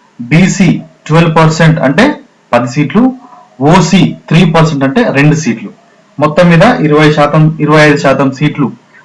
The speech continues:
నాన్ మైనారిటీ, మైనారిటీస్‌కి ఇస్తారు. అంటే ఇరవై సీట్లు వారికి కేటాయించడం జరుగుతుంది. ఇది ఇక్కడ మనకు ఉన్నటువంటి, ఆ, క్రైటీరియా. So మొత్తం మీద మనకు లాస్ట్ డేట్ మాత్రము సిక్స్త్ ఫిబ్రవరి రెండు వేల ఇరవై నాలుగు.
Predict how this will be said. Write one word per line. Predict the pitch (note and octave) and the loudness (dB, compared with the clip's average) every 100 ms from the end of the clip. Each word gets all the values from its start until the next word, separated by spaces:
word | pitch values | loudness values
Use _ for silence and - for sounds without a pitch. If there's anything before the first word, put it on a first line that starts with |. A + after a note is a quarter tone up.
| - | -2
నాన్ | B2 C#3 | 0 2
మైనారిటీ, | C#3+ C#3+ C#3+ D#3 D#3 - | 2 2 2 -2 -4 -4
మైనారిటీస్‌కి | C3+ C3 C3+ - D3 | -2 0 -2 -6 -10
ఇస్తారు. | - C#3+ D#3 B3 - _ _ _ C3+ | -4 -2 -2 -4 -10 _ _ _ -4
అంటే | F3+ A3+ - | 0 0 0
ఇరవై | D3+ D#3 D#3 | 2 2 2
సీట్లు | - F3+ D#3 A#2+ - _ _ _ A#2+ | 2 0 0 -4 -8 _ _ _ -2
వారికి | B2 C3 A3 C#4+ - - | 0 0 0 0 -4 -6
కేటాయించడం | B2 A#2 G#2+ A2+ A#2+ | -2 -2 -2 -4 -4
జరుగుతుంది. | G#2+ G2+ G#2 G2+ G#2 - _ _ _ _ _ _ _ _ D3+ | -6 -6 -6 -8 -10 -16 _ _ _ _ _ _ _ _ -4
ఇది | D#3 E3 - - _ - _ C3 | 0 0 -2 -12 _ -20 _ -6
ఇక్కడ | C3+ C#3 | -2 0
మనకు | C3+ C3 C3 | 0 0 0
ఉన్నటువంటి, | B2 A2+ A#2 A2+ G#2 D#3+ A#2 G2+ - _ - | 0 0 -2 -2 0 0 0 -4 -10 _ -4
ఆ, | G#2+ G2+ - - _ - | 0 0 -2 -8 _ -8
క్రైటీరియా. | - - G#3+ G#3 E3 - - - - _ _ _ C3 | -4 -4 -4 -6 -8 -12 -20 -20 -20 _ _ _ -2
So | |
మొత్తం | C3 C3 E3 D#3+ | 0 0 2 4
మీద | |
మనకు | D#3+ D#3 C#3+ B2+ | 4 4 2 2
లాస్ట్ | C3+ C3+ | 2 2
డేట్ | C#3+ C3+ | 0 0
మాత్రము | B2+ B2+ D3+ D4 - - _ _ _ _ _ _ _ _ _ _ _ | -2 0 0 0 -2 -14 _ _ _ _ _ _ _ _ _ _ _
సిక్స్త్ | - D#3+ - | -4 -2 -2
ఫిబ్రవరి | D#3+ D3 C#3+ C#3 C#3+ | -2 2 2 2 2
రెండు | C3+ B2+ | 2 0
వేల | A#2+ | 0
ఇరవై | A#2 | -2
నాలుగు. | A2+ A2+ C#3+ G3+ | -2 -4 -6 -8